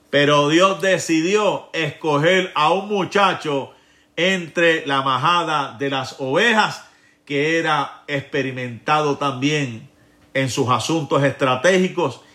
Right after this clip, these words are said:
y de ahí Dios lo levantó para ser rey de Israel. Alabado sea el nombre del Señor.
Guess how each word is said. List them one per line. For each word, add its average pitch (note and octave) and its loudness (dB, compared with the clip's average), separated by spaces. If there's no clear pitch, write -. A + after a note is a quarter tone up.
y D#3 4
de C#3+ 4
ahí E3+ 4
Dios D#3+ 0
lo E3 4
levantó C#3+ -2
para C3+ -2
ser C#3+ -4
rey D3+ -2
de B2 -4
Israel. G#2+ -4
Alabado B2+ 0
sea C3+ -4
el A#2+ -8
nombre A#2+ -2
del A2+ -2
Señor. A2 -2